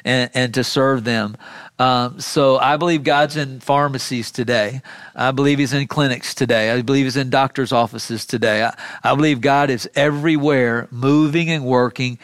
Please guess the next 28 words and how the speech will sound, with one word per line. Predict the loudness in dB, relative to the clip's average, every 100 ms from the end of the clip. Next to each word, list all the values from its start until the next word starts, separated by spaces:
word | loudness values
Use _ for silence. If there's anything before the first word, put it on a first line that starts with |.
| -20 -10
in | -8
the | -6
hearts | 0 2 2 0 -2
and | 0
the |
lives | 2 4 2 0 -2
of | -4
people | 0 0 0 -2 -2 -6 -18 -20 -20 -10
who | -2 0
are | 0
tuned | -2 -2 -2 -2
in | -2 0
to | 0
him | 2 0 0 -4 -10 -20 -20 -14
to | -8
get | -2 2 2
his | 2 0
perfect | 2 0 0 -4
will | -2 -2
and | -2
to | -2
get | -2 0
his | 0 0
perfect | 0 0 -2 -8
plan, | -2 -2 -2 -6 -12 -20 -20 -8
um, | -4 -2 -4 -6
a-, | -10 -8
a-, | -6